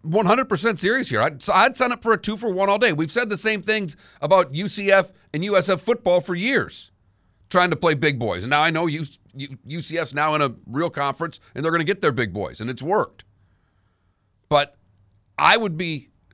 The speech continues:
doing anything I could to try to get more games. The fact of the matter is, I don't care what deal they give to U C F and South Florida,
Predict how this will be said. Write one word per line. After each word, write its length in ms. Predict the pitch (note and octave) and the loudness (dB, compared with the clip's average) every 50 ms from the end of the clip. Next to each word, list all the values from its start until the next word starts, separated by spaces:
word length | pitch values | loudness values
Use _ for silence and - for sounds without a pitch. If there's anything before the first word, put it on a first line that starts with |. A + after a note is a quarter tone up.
| - A#2+ | -8 -2
doing 260 | A#2 F3+ F#3 E3 E3+ | 0 2 2 2 2
anything 280 | F3+ F3 D#3 D#3+ D#3 | 2 2 2 2 2
I 80 | C#3 C3 | 2 0
could 420 | B2 - G3 G#3+ G3+ E3+ C#3 A#2 - _ _ _ _ _ _ | 2 2 2 2 2 2 0 -4 -10 _ _ _ _ _ _
to 100 | - D3 | -6 -4
try 220 | - - F3+ E3 D3 | 0 4 4 4 4
to 60 | C#3 | 2
get 220 | C3 D#3+ D3+ - | 0 -2 -2 -2
more 280 | B2 C3 D3 D3+ C#3+ A#2 | -4 -2 0 0 0 0
games. 580 | G#2+ B2 E3+ G3+ G3 B2 D#2 B1 - - - - _ - | 0 0 2 2 2 0 -2 -6 -12 -18 -20 -20 _ -12
The 100 | C3+ C3 | -12 -4
fact 260 | - F3+ F#3 G3 F#3+ | 0 2 2 2 2
of 60 | - D#3+ | -2 -4
the 60 | D3+ | -2
matter 260 | D3+ D3 D3 D#3 D3+ | 0 2 4 4 2
is, 100 | C#3+ C3 | 2 2
I 140 | C#3+ D#3+ G3+ | 4 4 4
don't 160 | G#3 D3 - | 4 2 0
care 140 | E3+ D#3 C#3+ | 0 -2 0
what 280 | B2+ C3+ F#3 - D#3 | 2 2 2 2 0
deal 220 | C#3 D3+ D3 C3+ B2+ | -2 0 0 0 2
they 160 | A#2 B2 A#2+ | 0 0 0
give 340 | G#2+ B2 B2 A#2+ A2 F#2+ - _ _ _ _ _ _ - | 0 0 0 0 0 -2 -8 _ _ _ _ _ _ -10
to 100 | - B2+ | -6 -4
U 140 | B2 C#3 C3+ | -4 -4 -4
C 260 | - - C3 A#2+ A#2 | -4 -4 0 2 4
F 240 | A#2+ C3+ C3 - - | 4 4 4 2 -4
and 100 | G#2+ G2 | -6 -2
South 240 | - D#3 C#3+ B2+ - | 0 2 2 0 0
Florida, 340 | - E3 E3+ D3+ C#3 A#2 | 0 0 2 2 2 0